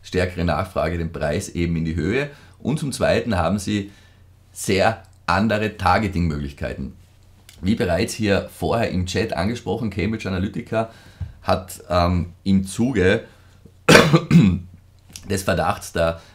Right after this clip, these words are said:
Wahlmanipulation hier für Schlagzeilen gesorgt. Sie können das auch alles sehr detailliert nachlesen. Nur ganz kurz zusammengefasst, Cambridge Analytica war ein Unternehmen, das gibt's mittlerweile nicht mehr,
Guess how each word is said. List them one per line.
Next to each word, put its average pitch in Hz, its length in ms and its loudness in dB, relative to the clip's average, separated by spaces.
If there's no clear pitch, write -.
Wahlmanipulation 104 1040 0
hier 101 140 -2
für 98 100 -8
Schlagzeilen 92 520 -2
gesorgt. 95 420 -4
Sie 98 120 -4
können 120 220 2
das 117 100 4
auch 110 60 2
alles 98 280 2
sehr 98 120 0
detailliert 107 460 0
nachlesen. 107 500 -2
Nur 95 80 -4
ganz 98 200 -4
kurz 147 380 -4
zusammengefasst, 95 680 -4
Cambridge 120 320 -6
Analytica 107 720 -2
war 87 380 4
ein 113 160 0
Unternehmen, 107 480 0
das 113 160 -4
gibt's - 220 -8
mittlerweile 104 360 -2
nicht 110 280 -2
mehr, 117 260 0